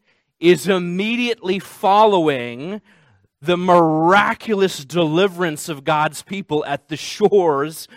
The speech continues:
of the Red Sea. Isn't that what we're talking about? This song flows on the heels of the salvation of God's people in response to their deliverance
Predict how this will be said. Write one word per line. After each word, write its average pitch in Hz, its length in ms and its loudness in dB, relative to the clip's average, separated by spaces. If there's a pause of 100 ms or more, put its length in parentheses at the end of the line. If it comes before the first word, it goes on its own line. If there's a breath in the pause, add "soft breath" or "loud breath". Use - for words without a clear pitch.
(120)
of 175 160 -6
the 208 80 0
Red 143 480 -4
Sea. 233 680 -12 (160)
Isn't 202 100 -8
that 285 100 0
what 277 100 -4
we're 269 80 -2
talking 247 320 -2
about? 349 340 -4 (720)
This 202 160 0
song 185 1080 -2 (760)
flows 202 840 2
on 208 180 -4
the 196 120 -2
heels 185 880 -6 (340 soft breath)
of 160 420 -10 (440)
the 160 100 -6
salvation 160 1200 -12
of 151 280 -12
God's 160 320 -8
people 160 280 -14
in 175 200 -10
response - 1040 -4 (260 soft breath)
to 190 120 -4
their 185 160 4
deliverance 175 1000 -2